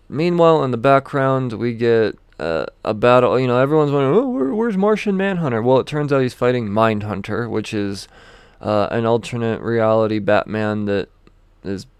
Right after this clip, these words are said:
Batman and Martian Mind-, uh, Manhunter combined. So there's that, but still a second cameo appearance, even though the term Mindhunter is used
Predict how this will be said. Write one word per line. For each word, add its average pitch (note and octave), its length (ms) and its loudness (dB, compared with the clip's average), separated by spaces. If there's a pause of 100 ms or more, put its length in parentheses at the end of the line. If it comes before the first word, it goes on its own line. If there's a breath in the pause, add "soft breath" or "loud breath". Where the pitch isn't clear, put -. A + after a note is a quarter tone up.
(160)
Batman G#2+ 720 0
and G2 280 -4
Martian G#2 460 -6
Mind-, G2 360 -6 (480)
uh, F#2 420 -2
Manhunter G#2 720 -6
combined. G#2 800 -4 (920 soft breath)
So A2+ 400 2
there's A#2+ 340 0
that, A2+ 480 2
but C3 140 0
still F3+ 480 2 (340)
a G2+ 120 0
second - 560 -2
cameo A#2+ 500 0
appearance, A#2+ 760 -4 (420 soft breath)
even F#3+ 400 2
though G#2 540 2 (100)
the G#2 120 -8
term A#2 340 -4
Mindhunter B2+ 640 2
is G#2 240 -6
used A2+ 520 -4